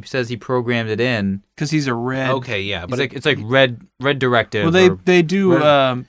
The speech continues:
Speaker 1: red
Speaker 2: they
Speaker 1: band.
Speaker 3: Yeah,
Speaker 2: explain
Speaker 3: okay, I,
Speaker 2: that
Speaker 3: yeah, I
Speaker 2: at
Speaker 3: guess so, but it's
Speaker 1: But it happens right before it happens with Michael
Speaker 3: Yeah.
Speaker 1: Keaton. So
Speaker 2: No,
Speaker 1: it's not
Speaker 2: they
Speaker 1: like
Speaker 2: actually explain that at the beginning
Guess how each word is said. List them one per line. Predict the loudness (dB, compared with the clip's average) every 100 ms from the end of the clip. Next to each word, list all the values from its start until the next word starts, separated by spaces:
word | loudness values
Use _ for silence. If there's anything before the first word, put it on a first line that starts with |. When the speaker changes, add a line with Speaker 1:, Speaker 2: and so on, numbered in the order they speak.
| _
Speaker 1:
red | -4 2
Speaker 2:
they | 4
Speaker 1:
band. |
Speaker 3:
Yeah, | 4 4
Speaker 2:
explain | 2 2 2
Speaker 3:
okay, | 2
I, | 2 2
Speaker 2:
that |
Speaker 3:
yeah, | 2
I | 0
Speaker 2:
at | -2
Speaker 3:
guess | -6 -4
so, | -4 -4
but | -4 -4
it's | -6 -4
Speaker 1:
But | 0
it |
happens | 2 2 0
right | 0 2 2
before | 0 -6 0 0
it | 2
happens | 0 -2 -6
with | -8 -10 -4
Michael | -2 0
Speaker 3:
Yeah. | -2
Speaker 1:
Keaton. | -4 -6 -4
So | 0
Speaker 2:
No, | 2
Speaker 1:
it's | 4
not |
Speaker 2:
they | 4
Speaker 1:
like | 4
Speaker 2:
actually | 2 0 0
explain | -2 -4 -4 -2
that | -2
at | -4
the | -8
beginning | -8 -6 -6 -8 -10